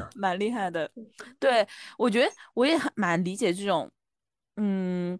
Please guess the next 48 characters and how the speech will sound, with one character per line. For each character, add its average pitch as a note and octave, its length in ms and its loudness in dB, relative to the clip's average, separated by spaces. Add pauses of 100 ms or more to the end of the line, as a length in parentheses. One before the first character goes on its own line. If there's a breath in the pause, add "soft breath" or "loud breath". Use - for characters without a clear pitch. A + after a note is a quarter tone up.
(160 loud breath)
韩 A3 220 0
国 A#3 180 4
虽 B3+ 180 0
然 G3+ 220 4
就 G3+ 100 0
是， G3 140 -6
是 G3 380 -6
有 C#3+ 260 2 (360)
男 E3 180 0
爱 F3 120 2
豆 F#3+ 140 2
啊， E3 120 6
爱 E3+ 140 2
豆 F#3 160 -2
之 F3 160 -8
间 E3+ 240 -4
有 C#3+ 200 2
一 D3 40 -2
些， - 220 -8
有 D3 140 -2
公 E3+ 180 -6
司， E3+ 300 -2
有 C#3+ 100 -2
不 G3+ 140 -8
同 F3 100 -10
的 D3 100 -6
公 D#3 180 -6
司， D#3 220 -6
没 D3 140 -2
有 D3+ 260 -2 (260)
那 D#3 180 -10
个 C3 560 -4
在 D3 180 0
日 D#3+ 140 -6 (100)
本 C3+ 240 -6
这 C3+ 160 -6
家 D#3 200 -4
那 E3+ 100 -6
么 D#3 100 -6
独 C3+ 220 -12
大 C#3+ 280 -2
嘛， B2 240 -8 (560 loud breath)
但 F#3+ 160 -6
是 E3 540 2 (400 loud breath)
感 D3+ 200 -2
觉 D3+ 200 2
也 F#3 220 2
都 G3+ 260 2